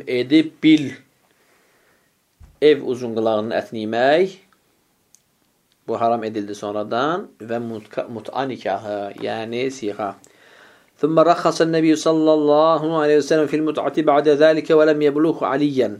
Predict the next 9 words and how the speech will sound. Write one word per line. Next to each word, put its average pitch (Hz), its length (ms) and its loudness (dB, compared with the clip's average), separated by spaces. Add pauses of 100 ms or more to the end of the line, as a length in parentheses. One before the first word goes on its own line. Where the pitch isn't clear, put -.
(880)
Sonra 190 360 2
Allah 180 360 4
Nəbisi 160 460 2
sallallahu 165 1080 4
aleyhi 165 220 4
ve 147 40 0
sellem 156 560 4 (260)
səfərlərin 165 800 2
birində 160 340 2